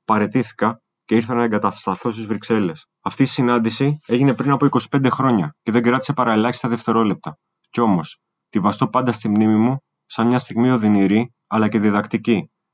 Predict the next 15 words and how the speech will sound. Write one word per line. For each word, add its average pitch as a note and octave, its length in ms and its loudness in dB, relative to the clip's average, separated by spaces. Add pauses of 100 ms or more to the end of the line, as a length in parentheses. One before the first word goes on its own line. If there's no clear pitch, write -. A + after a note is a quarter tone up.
(580)
Μέσα G#2+ 240 -4
σε A#2 160 -2
λίγα A#2+ 220 4
δευτερόλεπτα, A2 800 0 (140)
βρέθηκα A2 420 -2
πρόσωπο B2 360 -2
με A2+ 140 0
πρόσωπο A#2+ 320 -2
με A#2+ 80 2
ένα B2+ 100 0
από B2 120 0
τα A2+ 120 0
μυστικά G#2+ 380 -2
της A#2 120 -6
οικονομίας, A2+ 680 0